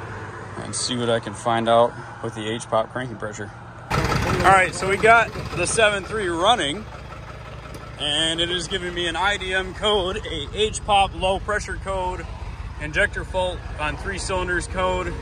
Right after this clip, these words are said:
and an I C P code. Now the fun part, start figuring out what needs to actually be replaced. All right, so we've got low H pop pressure at crank. It's below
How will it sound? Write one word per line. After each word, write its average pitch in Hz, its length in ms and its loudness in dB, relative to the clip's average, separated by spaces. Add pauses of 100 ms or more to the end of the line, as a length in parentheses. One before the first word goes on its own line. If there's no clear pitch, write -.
(480)
and 165 140 2
an 160 80 2
I 160 160 6
C 156 180 -4
P 156 200 -4
code. 123 300 -2 (800)
Now 165 180 2
the 180 80 0
fun 175 220 0
part, 135 300 0 (340)
start 160 320 2
figuring 160 320 0
out 160 220 2 (380)
what 147 220 2
needs 151 280 -2
to 131 100 -2
actually 139 280 -2
be 131 100 -4
replaced. 117 520 -4 (1120)
All 160 140 6
right, 113 340 6
so 131 200 2
we've 127 120 2
got 120 260 8
low 156 200 10
H 139 160 4
pop 139 300 6 (640)
pressure 135 560 2
at 117 160 -4
crank. 123 360 0 (800)
It's - 160 -8
below 113 380 6